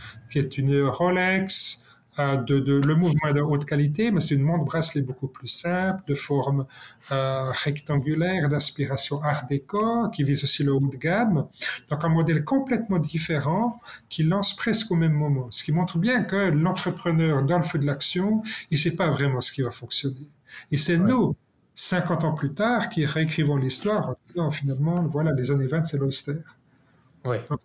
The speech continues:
Speaker 1: si, si vous voulez, c'est pour ça qu'il faut, l'historien aime se remettre dans le contexte de l'époque pour tenter de comprendre comment les acteurs ont réfléchi et, et agi.
Speaker 2: J'avais une autre question. Est-ce que la Première Guerre mondiale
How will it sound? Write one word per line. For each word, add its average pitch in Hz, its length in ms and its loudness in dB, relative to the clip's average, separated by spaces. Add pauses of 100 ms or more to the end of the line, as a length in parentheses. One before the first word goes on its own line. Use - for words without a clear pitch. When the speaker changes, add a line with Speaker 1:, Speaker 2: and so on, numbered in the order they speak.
(140)
Speaker 1:
si, - 300 -12
si - 240 -4
vous 151 80 0
voulez, 190 180 2
c'est - 120 -4
pour - 120 -12
ça 214 160 -2
qu'il - 140 -10
faut, 151 340 0 (1200)
l'historien 190 460 2
aime 190 180 2
se - 120 0
remettre 170 400 0
dans 147 100 0
le 147 80 -2
contexte 175 520 -2
de 143 40 0
l'époque 247 420 -2 (100)
pour - 160 -8 (140)
tenter 165 240 -2
de - 80 -6
comprendre 202 520 -2
comment 196 260 2
les 156 200 2
acteurs 156 320 -2
ont 139 60 0
réfléchi 143 640 -2
et, 135 520 -2
et 135 60 0
agi. 135 480 -8 (360)
Speaker 2:
J'avais 151 680 0
une 117 200 0
autre 131 180 -2
question. 156 720 -4 (220)
Est-ce 147 280 0
que 202 420 0
la 135 140 2
Première 170 560 0
Guerre 127 240 0
mondiale 120 800 0